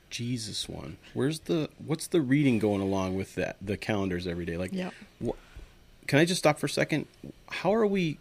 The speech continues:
Speaker 1: calling something Advent? How are we doing a calendar for something that's not Jesus related and calling it Advent? Can we just call it a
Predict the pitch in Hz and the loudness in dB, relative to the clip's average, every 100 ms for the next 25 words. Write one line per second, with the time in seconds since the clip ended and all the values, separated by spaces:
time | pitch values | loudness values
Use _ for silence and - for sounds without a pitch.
0 | - - 131 123 120 120 - 104 - - | -8 0 2 4 2 0 0 -2 -4 -12
1 | - _ _ _ 110 110 92 90 85 87 | -20 _ _ _ 2 2 0 -4 -4 -4
2 | - - - - - - - - - - | -6 -10 -14 -20 -20 -20 -20 -20 -20 2
3 | 135 165 185 170 143 117 - 131 127 104 | 4 6 6 6 6 4 2 4 6 4
4 | 92 98 - 113 107 110 98 - 107 107 | 2 -2 0 0 2 0 0 0 2 2
5 | 95 104 117 117 110 101 87 85 85 - | 0 0 0 2 0 0 0 0 -2 -4
6 | 95 - 104 104 92 - 98 101 82 - | -6 -2 -2 0 -4 -4 -4 -4 -6 -4
7 | 143 175 165 - 139 113 78 | 0 0 0 0 2 2 0